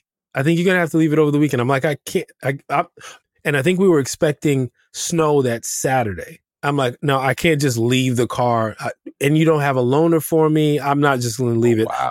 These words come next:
Speaker 1: I'll bring it back on Monday." He said, "Okay, let me take one, let, let me l-,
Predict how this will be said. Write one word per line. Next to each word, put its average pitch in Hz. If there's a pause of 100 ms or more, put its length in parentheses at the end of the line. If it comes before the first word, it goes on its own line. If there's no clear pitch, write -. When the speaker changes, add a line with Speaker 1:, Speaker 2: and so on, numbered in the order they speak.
(120)
Speaker 1:
I'll 135
bring 143
it 113
back 127
on 107
Monday." 95 (320)
He 151
said, 143
"Okay, 147
let 151
me 180
take 165
one, 147
let, 151
let 165
me 185
l-, 170